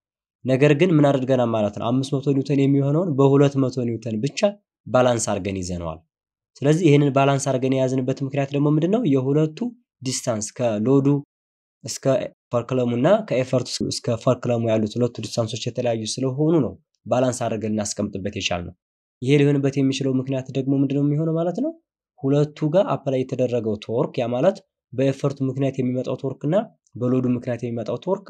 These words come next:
እኩል መሆን ሲችሉ ነው ባላንስ የሚያደርገው። ካልሆነ ግን አንደኛው ከፍ ያለ ኃይል ወይም ከፍ ያለ ቶርክ አፕላይ የሚያደርግ ከሆነ ማሽከርከር ይችላል ማለት ነው አንደኛው። ስለዚህ ይሄን ነው የሚለን። ከዛ ጥያቄዎቹ ምን ምን ብለው ጠይቆናል እዚህ ጋር?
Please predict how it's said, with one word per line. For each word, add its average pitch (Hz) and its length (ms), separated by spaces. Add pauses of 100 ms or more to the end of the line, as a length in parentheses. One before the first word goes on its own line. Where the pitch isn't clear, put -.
እኩል 131 280
መሆን 120 300 (340)
ሲችሉ 135 380
ነው 113 120
ባላንስ 110 340
የሚያደርገው። 92 460
ካልሆነ 127 420
ግን 165 160 (360)
አንደኛው 127 460 (720)
ከፍ 120 240
ያለ 120 200 (200)
ኃይል 117 240
ወይም 113 160
ከፍ 117 200
ያለ 123 180
ቶርክ 120 240
አፕላይ 117 300
የሚያደርግ 117 380
ከሆነ 147 220 (120)
ማሽከርከር 113 500
ይችላል 98 320
ማለት 92 240
ነው 92 100
አንደኛው። 87 380 (800)
ስለዚህ 143 280 (120)
ይሄን 139 280
ነው 131 100
የሚለን። 139 320
ከዛ 151 240
ጥያቄዎቹ 143 460
ምን 139 160
ምን 131 200
ብለው 117 200
ጠይቆናል 107 480
እዚህ 87 160
ጋር? - 120